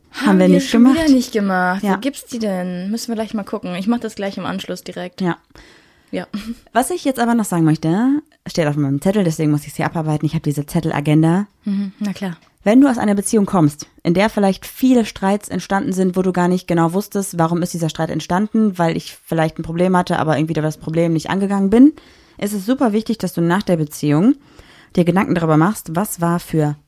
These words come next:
Speaker 1: mich, nicht für die Beziehung, sondern was war für mich persönlich gut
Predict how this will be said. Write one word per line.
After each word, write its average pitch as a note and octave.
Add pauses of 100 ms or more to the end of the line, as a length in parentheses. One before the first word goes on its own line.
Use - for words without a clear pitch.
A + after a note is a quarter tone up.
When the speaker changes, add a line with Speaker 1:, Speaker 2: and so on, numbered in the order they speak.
Speaker 1:
mich, F#3
nicht D#3
für D4
die D4
Beziehung, A3
sondern D#3
was E3+
war E3
für D3+
mich G3+
persönlich F3
gut A#3+